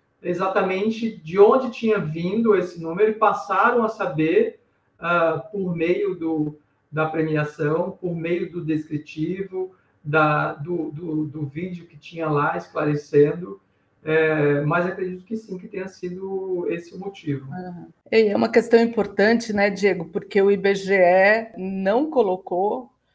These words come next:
Speaker 2: essa questão no, no mapeamento, né, de, deste ano, que já foi feito com atraso, porque disse que não tava preparado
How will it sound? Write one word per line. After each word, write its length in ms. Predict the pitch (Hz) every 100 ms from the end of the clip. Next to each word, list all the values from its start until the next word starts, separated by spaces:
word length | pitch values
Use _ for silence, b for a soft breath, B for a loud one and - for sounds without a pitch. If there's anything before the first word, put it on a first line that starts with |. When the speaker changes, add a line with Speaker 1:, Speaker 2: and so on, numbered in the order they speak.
| _
Speaker 2:
essa 260 | 165 165 190
questão 500 | 180 170 - 170 165
no, 800 | 165 156 156 151 147 147 139 147 _ _ _
no 140 | 147
mapeamento, 760 | 143 143 143 135 147 170 208 151
né, 240 | 147 180 175
de, 480 | 151 156 151 151 - _ -
deste 380 | 160 160 -
ano, 240 | 165 175 202
que 100 | 160
já 120 | 160
foi 160 | 170 160
feito 260 | 160 156
com 140 | - 151
atraso, 680 | 156 151 147 165 208 220 220 b b _
porque 300 | 214 226 226
disse 340 | 208 220 -
que 120 | 233
não 200 | 214 220
tava 240 | 220 202 202
preparado 720 | 208 202 214 214 156 151